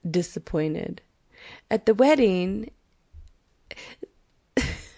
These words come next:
so usually if you're gonna get married, you know that the other person wants to marry you. But the catch of this show is, at the end, you can choose yes or no.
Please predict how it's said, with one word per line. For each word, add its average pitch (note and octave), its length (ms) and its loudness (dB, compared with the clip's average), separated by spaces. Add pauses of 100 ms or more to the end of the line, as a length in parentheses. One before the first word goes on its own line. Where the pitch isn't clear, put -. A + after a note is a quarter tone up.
(2250)
so - 80 4
usually E4+ 500 6
if G#3 80 4
you're G#3 120 6
gonna F#3 280 2
get - 440 0
married, G3 800 0 (580)
you G3+ 160 4
know G#3 280 8
that A3 140 6
the F3+ 120 6
other F3+ 140 4
person D#3 480 -2
wants - 320 -2
to - 120 -2
marry E3+ 440 0
you. - 180 -10
But - 180 -4
the A3 80 0
catch C4+ 380 -2
of F#3+ 120 0
this E3 200 -2
show G#3 640 2
is, F3+ 680 2 (340)
at F3+ 220 -2
the - 160 -4
end, A#3 300 4
you F3 100 -2
can E3+ 200 -6
choose F3 560 -2
yes F3+ 380 -2
or E3 80 -4
no. F3 420 -4